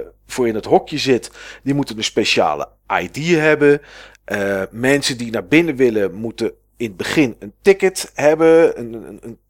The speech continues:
kaartje, eh, waarop staat hoe lang ze blijven. Eh, da-, dat wordt steeds meer en meer. Ik zit nu op dag negen of tien. Eh, inmiddels als mensen komen, moeten ze een paspoort afgeven. Ze moeten een soort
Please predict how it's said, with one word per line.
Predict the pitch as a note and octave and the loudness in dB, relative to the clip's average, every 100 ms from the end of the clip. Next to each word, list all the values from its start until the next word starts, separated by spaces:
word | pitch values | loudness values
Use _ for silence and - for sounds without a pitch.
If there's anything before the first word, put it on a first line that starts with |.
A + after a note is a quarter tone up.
| - | 0
kaartje, | C#3+ C#3 C3+ - B2 - - - _ | 0 2 -2 -4 -6 -6 -20 -20 _
eh, | - A#2 A2+ G#2+ | -2 2 2 0
waarop | G#2 A2+ G#2 A#2 | 0 0 0 -4
staat | - G#2 G2 - | 0 2 2 -2
hoe | A2+ A#2 | -8 -2
lang | C#3+ D#3+ | 0 0
ze | D3+ A#2+ | -4 0
blijven. | C3 C3 B2+ A#2+ B2 A#2 - - - | 4 4 4 0 -2 -2 -4 -20 -18
Eh, | - G2+ G2+ | -6 -4 -2
da-, | G2+ B2 | -2 0
dat | C#3 D#3 | -2 0
wordt | F3 - | 0 0
steeds | - A#3 A#3 A#3 A#3 - D3 | 2 6 8 6 4 -2 -6
meer | F3+ F#3 E3+ D#3+ | 2 4 4 2
en | C#3 C3+ | -2 -2
meer. | B2 G#2 G2+ | 0 0 0
Ik | B2 | -4
zit | - B2+ | -6 -8
nu | C3+ C#3+ | 0 2
op | C#3 A2+ - - | 2 0 -10 -4
dag | B2 A#2+ B2 - | 0 0 -2 -12
negen | G#2 G#2+ C3+ D#3+ D#3 | -8 0 2 2 -2
of | A#2 - | -8 -8
tien. | - G3+ G3+ F#3 - - - | -2 -2 -2 -10 -20 -20 -12
Eh, | - B2+ B2 | 0 4 4
inmiddels | C#3 C#3+ D#3+ C3+ | 2 0 2 2
als | C#3 A#2+ | -2 -2
mensen | C#3+ C#3+ - | -2 -4 -4
komen, | - C3 B2 | 0 0 0
moeten | B2 G2 | -6 -10
ze | |
een | G#2+ - | -10 0
paspoort | G3+ - - G3 | 0 0 -4 -2
afgeven. | E3+ - G3+ F#3 F#3 F#3+ - | -2 -2 2 2 2 -6 -8
Ze | C#3+ | -10
moeten | C#3 D3 C3+ G#2+ | -8 -6 -4 -6
een | A#2 | -6
soort | C#3+ B2 | 0 0